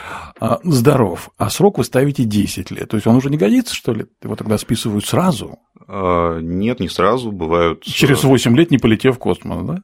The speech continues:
Speaker 2: Во-первых, не списывают, мы щас говорим про этап отбора, и на отборе, если, э, есть какие-то сомнения, можно провести дополнительные исследования, уточняющие, которые покажут, э, насколько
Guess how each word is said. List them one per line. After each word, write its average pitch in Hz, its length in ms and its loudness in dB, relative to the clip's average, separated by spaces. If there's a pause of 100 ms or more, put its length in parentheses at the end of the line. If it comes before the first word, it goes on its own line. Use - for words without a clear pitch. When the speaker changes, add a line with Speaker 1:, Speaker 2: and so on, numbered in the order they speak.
(120)
Speaker 2:
Во-первых, 104 480 -2
не 113 80 -2
списывают, 98 520 -4
мы 90 80 -4
щас 87 180 -2
говорим 92 400 0
про 87 500 0
этап 87 300 -4
отбора, 92 640 -2
и 82 460 -4
на 85 200 0
отборе, 87 460 0
если, 82 800 -4
э, 78 420 -4
есть 82 540 -6 (240)
какие-то 82 420 -4
сомнения, 85 580 -2
можно 78 280 -4
провести 85 400 -8
дополнительные 82 800 -6
исследования, 127 760 -6 (260)
уточняющие, 92 880 -4
которые 82 540 -2 (400)
покажут, 87 600 -2 (160)
э, 76 340 -10
насколько 78 800 -4